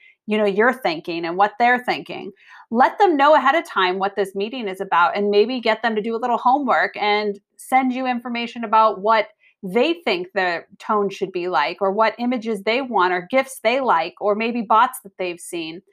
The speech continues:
Or if they already have an idea of what their tone is, you know, get a sense for what that personality is and build that avatar for them. I really think making those kind of more fun conversational type bots that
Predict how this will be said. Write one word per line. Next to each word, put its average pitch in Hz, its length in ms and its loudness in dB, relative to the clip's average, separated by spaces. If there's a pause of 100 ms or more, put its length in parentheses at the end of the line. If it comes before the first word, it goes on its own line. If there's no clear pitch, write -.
(360)
Or 311 360 6
if 254 200 -4
they 254 140 0
already 277 200 0
have 254 300 2
an 247 80 -2
idea 202 380 2
of 185 80 -2
what 202 260 0
their 185 180 -2
tone 254 400 -4
is, 190 380 -4
you 214 80 -6
know, 214 100 -4
get 226 180 -2
a 254 60 0
sense 247 320 -4
for 220 120 -2
what 208 240 2
that 202 260 2
personality 208 600 0
is 170 120 -8
and 190 240 -8
build 240 520 0
that 196 280 4
avatar 196 680 -2 (320)
for 208 240 2
them. 131 340 -4 (460)
I 240 220 4
really 277 400 -2
think 262 360 -6
making 233 520 -4
those 226 280 -2
kind 220 220 -4
of 196 160 -4 (240)
more 214 600 2
fun 240 440 4
conversational 208 920 2
type 202 360 -2
bots 196 400 4
that 180 220 2